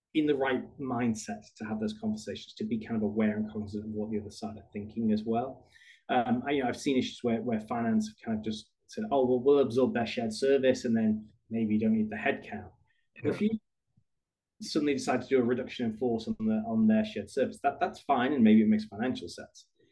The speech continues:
Speaker 1: But if they're a small startup and there's only, like, thirty of them, and they're all sat in an office somewhere, and they're off-site and they're not part of your headquarters, and suddenly the two, three people they've been working with for years disappear, that has a huge effect on the rest of the business, on the trust and how you're bringing these groups together. So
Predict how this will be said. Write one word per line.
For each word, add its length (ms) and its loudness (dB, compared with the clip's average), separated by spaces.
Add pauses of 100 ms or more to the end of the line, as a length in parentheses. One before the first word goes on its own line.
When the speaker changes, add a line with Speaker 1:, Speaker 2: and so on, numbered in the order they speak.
(420)
Speaker 1:
But 100 6
if 100 0
they're 220 6
a 40 6
small 260 2
startup 500 2
and 80 0
there's 120 4
only, 200 2
like, 260 0
thirty 320 6
of 80 -2
them, 140 -8
and 100 -10
they're 120 0
all 120 4
sat 260 -2
in 100 0
an 100 0
office 400 -2
somewhere, 460 -4
and 100 0
they're 160 2
off-site 480 0
and 80 -6
they're 80 -6
not 200 -2
part 200 -2
of 80 -2
your 120 2
headquarters, 840 -2 (340)
and 100 -4
suddenly 340 4
the 100 0
two, 240 0
three 160 0
people 300 0
they've 120 4
been 160 4
working 400 4
with 160 -8
for 80 -14
years 340 -10
disappear, 580 -4 (720)
that 280 0
has 120 -2
a 40 -8
huge 300 -2
effect 360 -4
on 80 0
the 80 2
rest 220 -2
of 60 -12
the 160 -6
business, 520 0
on 100 -8
the 80 -10
trust 640 -8
and 160 -4
how 60 -2
you're 180 0
bringing 360 4
these 120 -6
groups 280 -12
together. 420 -10
So 160 -18